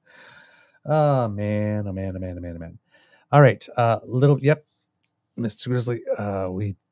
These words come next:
definitely do have a show. So, uh, Mister Grizzly sent me a little message on the chat there. <laughs> I was just about to ask if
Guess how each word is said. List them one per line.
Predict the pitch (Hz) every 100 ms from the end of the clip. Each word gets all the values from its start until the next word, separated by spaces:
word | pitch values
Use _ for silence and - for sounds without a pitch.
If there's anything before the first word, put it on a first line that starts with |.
| -
definitely | 104 - 104 101
do | 101 98 101
have | 104
a | 95
show. | - 131 - _ _ _ -
So, | - 104 98
uh, | - 143 _
Mister | 113 110 -
Grizzly | - -
sent | - -
me | 104
a |
little | 95 90
message | 85 - -
on | 82
the | 90
chat | - -
there. | - - - 185 143 180 147 190
<laughs> | -
I | 143
was | 123 -
just | 110
about | - 104
to |
ask | 107 107
if | -